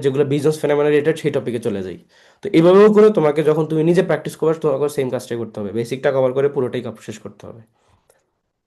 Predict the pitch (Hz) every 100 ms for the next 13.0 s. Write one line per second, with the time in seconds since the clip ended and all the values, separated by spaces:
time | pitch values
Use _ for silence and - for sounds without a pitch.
0 | _ 139 147 175 185 180 110 - _ _
1 | _ _ _ 123 151 170 175 180 208 170
2 | 170 170 185 180 - 180 165 156 131 139
3 | 123 104 - _ - _ _ - 127 135
4 | 117 - 117 160 175 156 131 131 131 131
5 | - 123 120 123 123 123 123 123 156 143
6 | 135 135 139 147 135 127 127 - 123 127
7 | - _ 123 131 135 151 143 139 117 104
8 | - - 135 139 151 151 151 151 147 147
9 | 143 139 120 117 - - - - _ -
10 | 131 131 135 135 139 139 135 131 131 127
11 | 113 - _ - 165 170 165 156 143 139
12 | 147 135 135 135 131 131 - 117 120 123